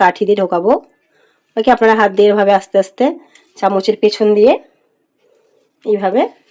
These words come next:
এইভাবে পুরগুলো আস্তে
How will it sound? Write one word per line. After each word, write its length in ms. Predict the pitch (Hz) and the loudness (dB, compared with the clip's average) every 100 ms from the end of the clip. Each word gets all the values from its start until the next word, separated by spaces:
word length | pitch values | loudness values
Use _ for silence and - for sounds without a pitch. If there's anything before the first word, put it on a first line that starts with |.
| _ _ _ _ _ _ _ _ _ - - - - - - - _ _ - 339 349 277 - - _ - - - - - - - - _ _ _ _ _ _ _ _ _ _ _ _ _ | _ _ _ _ _ _ _ _ _ -20 -20 -20 -20 -20 -20 -20 _ _ -20 -8 -4 -4 -8 -18 _ -20 -20 -20 -20 -20 -20 -20 -20 _ _ _ _ _ _ _ _ _ _ _ _ _
এইভাবে 300 | 220 214 208 220 | 2 2 0 0
পুরগুলো 340 | 214 202 226 339 - | -2 0 0 0 -4
আস্তে 220 | 190 - | -10 -4